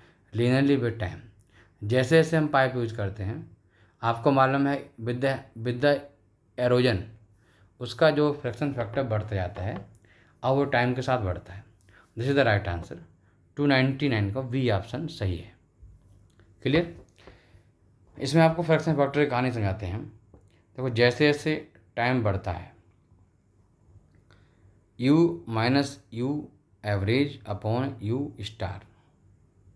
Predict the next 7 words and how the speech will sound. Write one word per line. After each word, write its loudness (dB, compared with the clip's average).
ठीक, -16
यहाँ 0
पर 2
U 2
फ्लो 0
वेलोसिटी 2
है, -6